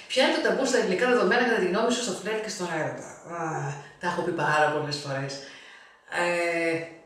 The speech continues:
λοιπόν, αυτό θέλει ολόκληρο βιβλίο. Ολόκληρο βιβλίο. Μπορεί, όταν πάρω κάποια στιγμή σύνταξη σε πενήντα χρόνια, να το γράψω αυτό το βιβλίο επιτέλους για τα, ε,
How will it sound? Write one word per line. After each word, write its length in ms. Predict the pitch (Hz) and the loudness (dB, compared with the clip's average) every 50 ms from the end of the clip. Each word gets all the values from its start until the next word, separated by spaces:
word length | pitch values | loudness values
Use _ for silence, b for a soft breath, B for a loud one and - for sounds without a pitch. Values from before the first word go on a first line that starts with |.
| - _ _ _ _ _ _ _ _ _ _ _ _ _ _ _ | -20 _ _ _ _ _ _ _ _ _ _ _ _ _ _ _
λοιπόν, 360 | 175 180 202 185 220 214 - - - - - - - - - _ _ _ - - - - - - - | -8 -6 -2 0 2 2 2 2 0 -4 -8 -12 -16 -20 -20 _ _ _ -14 -12 -12 -10 -8 -6 -6
αυτό 200 | - - - 233 | -4 -2 -2 -2
θέλει 240 | - 240 233 226 220 | 0 2 2 4 4
ολόκληρο 360 | 214 214 226 - 247 240 220 | 4 4 4 6 6 6 6
βιβλίο. 540 | 170 160 143 139 151 170 185 208 202 160 - 143 - - - - B B B B B | 6 4 0 -2 0 2 2 4 6 6 4 4 0 -6 -10 -14 B B B B B
Ολόκληρο 500 | 156 156 160 185 208 214 - 240 240 190 | -6 0 4 4 6 6 6 6 4 4
βιβλίο. 640 | 165 160 143 127 143 165 165 190 180 - - 135 151 | 4 0 -2 -2 -2 2 4 6 8 8 6 4 4
Μπορεί, 200 | 170 190 233 233 | 4 4 6 6
όταν 280 | 220 220 214 202 - | 6 6 4 2 2
πάρω 200 | - 208 220 208 208 | 4 4 4 6 4
κάποια 160 | 202 190 185 | 2 0 0
στιγμή 200 | - 190 196 196 | -2 -2 -2 -2
σύνταξη 500 | - - 220 220 208 196 185 - 180 175 | -2 -2 -2 0 0 0 0 -2 -2 -4
σε 100 | - 185 | -4 -6
πενήντα 500 | - - - - 175 190 220 208 196 185 | -8 -6 -2 -2 0 2 2 2 2 2
χρόνια, 360 | - 190 185 180 185 196 247 - - - B B B B B B B B B B | 4 4 4 4 4 4 2 2 0 -2 B B B B B B B B B B
να 160 | 180 180 180 | 0 2 4
το 80 | 185 - | 4 4
γράψω 400 | - 202 - - - - - 196 | 6 6 6 6 6 6 4 2
αυτό 120 | 175 170 | 0 0
το 60 | - 165 165 | 0 0 0
βιβλίο 240 | 156 160 160 160 160 | 2 6 8 8 8
επιτέλους 420 | 160 151 165 160 156 156 147 151 | 8 6 4 4 2 2 0 0
για 180 | 156 160 160 160 | 2 2 2 4
τα, 280 | 165 156 - - B B B B B B B B B | 4 4 4 2 B B B B B B B B B
ε, 400 | - 156 170 175 175 170 165 165 | -4 0 2 4 4 4 4 2